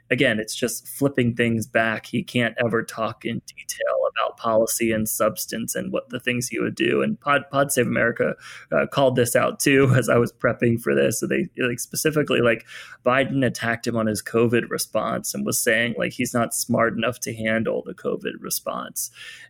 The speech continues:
And rather than Trump try to defend his covid response, which is very difficult to do, and even the Fox News article that I read today said that,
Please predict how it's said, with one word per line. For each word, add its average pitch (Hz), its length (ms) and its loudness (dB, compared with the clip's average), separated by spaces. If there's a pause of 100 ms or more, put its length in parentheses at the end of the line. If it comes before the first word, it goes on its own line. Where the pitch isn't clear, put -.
And 113 480 4
rather 135 500 2
than 113 300 0
Trump 123 320 -2
try 117 240 -4
to 113 140 2
defend 139 580 0
his 107 220 -2
covid - 420 -6
response, - 580 -8
which 120 140 -4
is 117 160 0
very 113 460 4
difficult - 480 -8
to - 100 -6
do, 117 320 0
and 127 180 0
even 120 300 4
the 117 100 4
Fox 120 380 -2
News - 280 -10
article - 360 -2
that - 140 0
I - 60 2
read - 300 -2
today - 280 0
said - 320 -2
that, - 280 -2